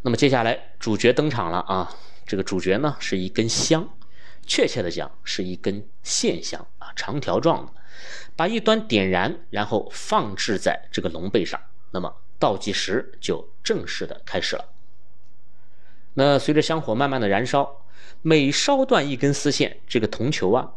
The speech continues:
就会掉到下面的铜盘里面啊，哐当一声，那这就代表一刻钟过去了。那当所有的铜球全部都掉落的时候，那么一个时辰啊，就到了。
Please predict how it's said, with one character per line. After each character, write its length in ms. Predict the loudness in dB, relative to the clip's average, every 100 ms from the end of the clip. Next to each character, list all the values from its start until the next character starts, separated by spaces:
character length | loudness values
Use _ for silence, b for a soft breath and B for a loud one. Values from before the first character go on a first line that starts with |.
| 0
就 120 | 2
会 220 | 2 0 -2 -6 0
掉 260 | 4 4 2
到 100 | 0
下 220 | 0 0
面 100 | -2
的 80 | -4
铜 280 | -4 -2 -2
盘 180 | 0
里 80 | -2
面 160 | -4 -4 -6
啊， 200 | -6 -4
哐 240 | -2 0
当 160 | 2 0
一 60 | 0
声， 200 | -4 -4 -6 B B B
那 240 | -2 -2 -4 2
这 160 | 4
就 160 | 4 4
代 160 | 2
表 160 | 0 -4 -6 -4
一 100 | -2
刻 160 | 0
钟 180 | 0 2
过 140 | 0 0
去 140 | -4
了。 60 | -6 -6 -6 b b b
那 80 | 2
当 160 | 0
所 280 | 4 6 8
有 120 | 8
的 100 | 4
铜 180 | 2 0
球 220 | 2 2
全 380 | 4 4 4 6
部 120 | 4
都 140 | 4 4
掉 240 | 4 4
落 160 | 2 0
的 60 |
时 160 | 0 -2
候， 260 | -2 -4 -6 -6 -6 -6 -4
那 80 | -2
么 140 | -2
一 120 | 0 2
个 120 | 2
时 200 | 2 0
辰 240 | 0 -4 -4 -6
啊， 140 | -6 -4
就 160 | -4 0
到 220 | 0
了。 80 | 0